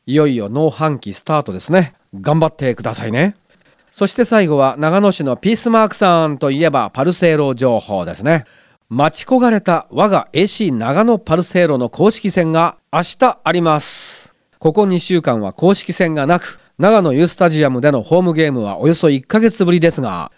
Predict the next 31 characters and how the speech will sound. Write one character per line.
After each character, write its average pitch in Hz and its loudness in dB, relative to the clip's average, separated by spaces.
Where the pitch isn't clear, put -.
夕 202 2
方 196 2
五 175 2
時 160 -2
キ - -14
ッ - -20
ク 147 0
オ 131 4
フ 113 -10
で、 175 0
福 - -2
島 214 2
ユ 170 0
ナ 190 4
イ 190 0
テ 185 0
ッ 160 -4
ド 160 2
エ 156 4
フ 147 -6
シ 185 -2
ー 156 6
を 127 2
迎 123 0
え 147 -2
て 220 2
の 190 4
試 139 -4
合 85 -8
で - -10
す。 - -10